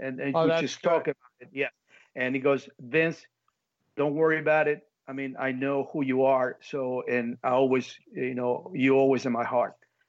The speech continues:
Speaker 1: So, and at that time, I just make the peace with, with him, and, and it was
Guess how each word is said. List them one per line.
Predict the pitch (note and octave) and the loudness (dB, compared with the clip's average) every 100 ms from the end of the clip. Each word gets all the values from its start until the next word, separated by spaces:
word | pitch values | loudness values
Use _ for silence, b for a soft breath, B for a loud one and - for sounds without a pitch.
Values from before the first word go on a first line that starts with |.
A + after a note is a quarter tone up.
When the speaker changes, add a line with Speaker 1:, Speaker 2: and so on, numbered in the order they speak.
| _ | _
Speaker 1:
So, | - D#3+ D3+ | 2 4 4
and | D3+ D#3 D#3 | 2 0 0
at | D#3+ D#3+ | -2 2
that | E3+ E3 | 2 2
time, | E3+ E3 D#3 C#3 | 0 0 0 -4
I | - C3+ | -6 -6
just | - D3 - _ _ - | -6 -8 -10 _ _ -8
make | C#3+ B2+ | -4 -4
the | B2 | -6
peace | - D3 C3 | -6 -4 -4
with, | B2 A#2+ | -4 -6
with | B2 B2 | -2 -2
him, | A#2+ A#2+ A#2 | 0 0 -2
and, | B2 - | -8 -8
and | B2 C3 | -8 -6
it | B2+ | -2
was | B2+ A#2 | 0 -2